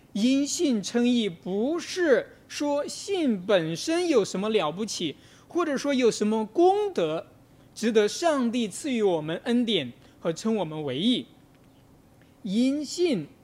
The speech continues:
是在强调信心的对象，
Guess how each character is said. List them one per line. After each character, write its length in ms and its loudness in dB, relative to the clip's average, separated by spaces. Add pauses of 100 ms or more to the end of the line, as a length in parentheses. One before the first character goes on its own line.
(400)
是 160 -6
在 160 -2
强 360 -4
调 260 2
信 400 -4
心 260 -2
的 320 0
对 460 2
象， 380 -2